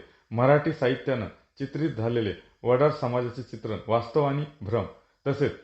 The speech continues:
आरक्षण या मुद्द्यावर चर्चा होणार आहे. तसेच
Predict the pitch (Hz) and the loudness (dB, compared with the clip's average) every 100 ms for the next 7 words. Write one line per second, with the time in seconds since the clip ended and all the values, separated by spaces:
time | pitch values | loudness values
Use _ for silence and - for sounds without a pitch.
0 | _ _ 113 127 151 - 165 160 123 107 | _ _ 2 4 2 0 -2 0 -2 -2
1 | 101 123 101 - - _ _ _ _ _ | 4 4 4 -2 -18 _ _ _ _ _
2 | - 131 131 156 110 101 87 78 - 131 | 0 2 4 2 2 -2 -4 -8 -4 -2
3 | 139 | 0